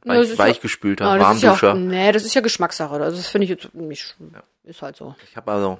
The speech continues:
Speaker 2: da kann ich dir auch mal einen, na du ja nicht, aber dein Mann vielleicht, der
Speaker 1: Mhm.
Speaker 2: kann dann davon berichten.
Speaker 1: Der kann davon
Speaker 2: Mal
Speaker 1: berichten,
Speaker 2: einen
Speaker 1: wie
Speaker 2: Tor-,
Speaker 1: gut der die Kehle
Speaker 2: um das
Speaker 1: runterläuft.
Speaker 2: Wort nochmal zu sagen, einen torfigen
Speaker 1: Einen torfigen.
Speaker 2: Whisky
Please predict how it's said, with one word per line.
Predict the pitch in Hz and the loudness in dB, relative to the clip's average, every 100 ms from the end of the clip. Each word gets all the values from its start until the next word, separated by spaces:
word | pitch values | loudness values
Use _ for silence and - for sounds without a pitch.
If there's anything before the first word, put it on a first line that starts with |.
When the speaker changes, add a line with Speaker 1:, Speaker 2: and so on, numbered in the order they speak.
| - | -6
Speaker 2:
da | 110 | -6
kann | 147 | -6
ich | 139 | -6
dir | - 107 | -4 -2
auch | |
mal | 110 98 | 0 0
einen, | 98 95 95 | 0 -4 -12
na | - 92 | -16 -14
du | - 101 | -8 -6
ja | 92 | -4
nicht, | 117 - - | -6 -8 -12
aber | 92 92 | -8 -6
dein | 85 85 | -4 -2
Mann | 92 123 143 | 0 0 -2
vielleicht, | 120 113 113 | -2 -2 0
der | 240 | 4
Speaker 1:
Mhm. | 254 | 4
Speaker 2:
kann | |
dann | 113 104 | 4 2
davon | 95 90 117 104 | 0 -2 -2 0
berichten. | 104 107 - 135 127 | -2 -2 -6 -10 -10
Speaker 1:
Der | 190 | -8
kann | 202 | -4
davon | 202 190 | -4 -4
Speaker 2:
Mal | 180 | -6
Speaker 1:
berichten, | 170 - | -4 -2
Speaker 2:
einen | 190 190 190 | -4 -6 -6
Speaker 1:
wie | |
Speaker 2:
Tor-, | 196 220 | 0 2
Speaker 1:
gut | 240 | 4
der | 202 | 2
die | |
Kehle | 180 208 196 | 6 6 6
Speaker 2:
um | |
das | |
Speaker 1:
runterläuft. | 180 190 185 175 | 4 2 2 4
Speaker 2:
Wort | 110 113 | 4 4
nochmal | 104 | 0
zu | - | 2
sagen, | 98 | 0
einen | 90 98 - | 0 -6 -8
torfigen | - 107 104 120 - 85 - 120 220 | -18 -16 -14 -16 -14 -6 -4 -4 -10
Speaker 1:
Einen | 208 | -10
torfigen. | 160 160 - 165 175 175 _ | -10 -10 -12 -12 -12 -16 _
Speaker 2:
Whisky | 107 - 92 95 | -20 -18 -20 -20